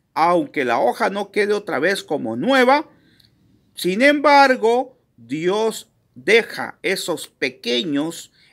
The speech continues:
eh, pues esas pequeñas imperfecciones, en el caso del ejemplo de la hoja, las deja en tu vida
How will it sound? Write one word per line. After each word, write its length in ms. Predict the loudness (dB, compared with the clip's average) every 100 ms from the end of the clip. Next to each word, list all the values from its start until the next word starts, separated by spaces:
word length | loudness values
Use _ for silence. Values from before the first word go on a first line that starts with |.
| -6
eh, 500 | 2 4 4 2 -2 -12 -12
pues 220 | -8 -4
esas 240 | -4 -6
pequeñas 520 | -6 -6 -4 -4 -4
imperfecciones, 1040 | -6 -4 -4 -4 -8 -6 -4 -2 -4 -6 -10
en 120 | -10
el 140 | -10 -4
caso 320 | -4 -2 -4
del 140 | -4
ejemplo 460 | -6 -4 -4 -2 -4
de 120 | 0
la 160 | 0 0
hoja, 380 | 0 -2 -2 _ _ _ _ _ _
las 260 | -2 0
deja 300 | 2 2 2
en 140 | -2 -4
tu 140 | -6
vida 360 | -4 -2 -4